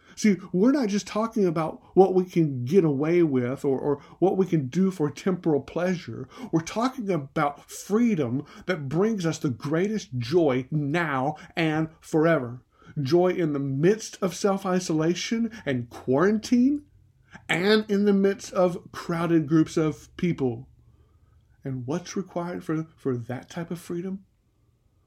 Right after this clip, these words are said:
Well, Piper uses an illustration of a skydiver, free falling and, and loving every single minute of it.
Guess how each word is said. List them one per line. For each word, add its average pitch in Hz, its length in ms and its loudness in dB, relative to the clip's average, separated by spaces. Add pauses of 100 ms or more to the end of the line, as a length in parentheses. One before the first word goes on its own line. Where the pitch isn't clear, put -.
(200)
Well, 123 100 -8
Piper 143 260 -6
uses 127 380 -2
an 127 100 -4
illustration 120 600 -6
of 120 80 -6
a 127 40 -8
skydiver, 120 640 -10 (760)
free 175 380 4
falling 131 500 0
and, 131 160 -2
and 156 180 0
loving 139 380 0
every 156 400 -2
single 147 480 0
minute 127 500 -4
of 127 180 -6
it. - 240 -14